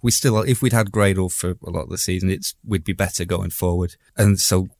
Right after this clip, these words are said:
Gradle went housing it, but we were still playing the same way. And I don't mean that we were playing some expansive Barcelona football. It's just that the emphasis was our central midfielders were supposed to be further forward, getting with the attackers and supporting them, whereas now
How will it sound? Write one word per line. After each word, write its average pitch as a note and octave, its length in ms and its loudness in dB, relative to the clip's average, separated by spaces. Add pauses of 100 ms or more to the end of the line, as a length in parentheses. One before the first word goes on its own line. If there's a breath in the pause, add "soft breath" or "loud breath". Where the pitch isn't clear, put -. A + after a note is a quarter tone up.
Gradle G2 300 0
went F#2+ 200 0
housing G2+ 280 0
it, G2+ 100 -4
but A2 120 2
we G#2 160 4
were G#2 100 2
still G#2 320 2
playing G2 680 2
the G#2 80 -4
same G#2 240 4
way. A2 140 6
And A2+ 100 4
I - 20 4
don't D3+ 200 2
mean G2+ 160 4
that F#2+ 80 2
we F#2 80 0
were F#2+ 80 0
playing F#2+ 220 0
some G2 200 0
expansive G2 560 -2
Barcelona F#2 460 0
football. G2 300 0
It's F#2 100 -4
just - 200 -6
that G#2+ 120 -6
the G#2+ 100 4
emphasis G#2 500 0
was F#2+ 360 -2 (280 soft breath)
our A2 180 2
central G#2+ 360 0
midfielders G2+ 640 2
were G2 100 -4
supposed G2+ 320 -4
to - 40 -20
be G2+ 80 -8
further A#2+ 380 2
forward, G2 500 -2
getting G#2 300 -2
with G2 180 -4
the G2 120 -4
attackers G2 580 -6
and F#2 120 -8
supporting G2 580 -2
them, F#2+ 280 -2
whereas G2 300 -4
now G2 320 0